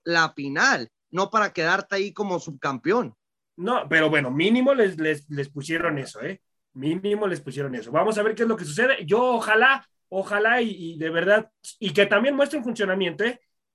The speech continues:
Speaker 2: También le pidieron que muestre un funcionamiento claro con el club, porque si no, y yo siento que si no empieza a jugar bien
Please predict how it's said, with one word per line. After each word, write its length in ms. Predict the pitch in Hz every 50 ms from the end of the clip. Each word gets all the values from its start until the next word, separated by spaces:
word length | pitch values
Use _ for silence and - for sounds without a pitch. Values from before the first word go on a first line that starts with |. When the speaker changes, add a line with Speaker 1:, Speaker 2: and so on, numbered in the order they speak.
| _ _ _
Speaker 2:
También 460 | 170 160 165 180 185 233 277 311 294
le 80 | 254 247
pidieron 400 | 240 208 190 233 269 277 247 - _ _ _ _
que 80 | - 214
muestre 300 | 196 233 247 247 277 247
un 60 | 202
funcionamiento 600 | 226 202 185 196 190 175 190 214 220 220 202 190
claro 320 | - 208 226 247 240 226
con 140 | - 185 165
el 100 | 160 156
club, 340 | 147 240 285 349 349 - _ _ _ _
porque 300 | - 147 143 139 165 165
si 160 | 147 185 190
no, 320 | 233 262 311 320 320 _ _ _ _ _ _ _ _ _ _ _ _ _ _ _
y 220 | - 147 147 151
yo 220 | 143 170 254 302 302
siento 420 | 302 294 311 302 277 226 254 226
que 160 | - 208 196
si 180 | 190 - 220 226
no 120 | 226 269
empieza 300 | 294 294 294 320 254 285
a 20 | 233
jugar 280 | 214 226 208 269 277
bien 300 | 262 285 320 359 359 349